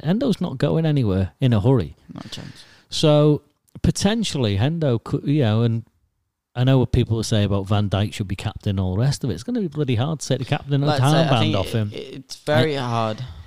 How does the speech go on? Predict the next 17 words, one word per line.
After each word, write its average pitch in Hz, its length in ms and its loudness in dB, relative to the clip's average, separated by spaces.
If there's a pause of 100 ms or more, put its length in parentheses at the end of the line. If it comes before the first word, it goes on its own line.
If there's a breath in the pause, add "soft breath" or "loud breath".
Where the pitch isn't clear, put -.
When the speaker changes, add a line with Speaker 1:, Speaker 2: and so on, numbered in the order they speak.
(120)
Speaker 1:
and, 156 360 0
well, 147 180 2
again, 107 320 -6
where 135 160 4
I'm 117 120 2
going 110 280 2
is 98 160 -2
if, 113 260 -2 (100)
if - 260 -4 (100)
Hendo 156 420 4
does 139 180 4
another 117 280 4
year 95 320 0 (400)
as 113 120 -2
captain 90 520 -6 (680 soft breath)
and 107 220 0
wins 104 420 0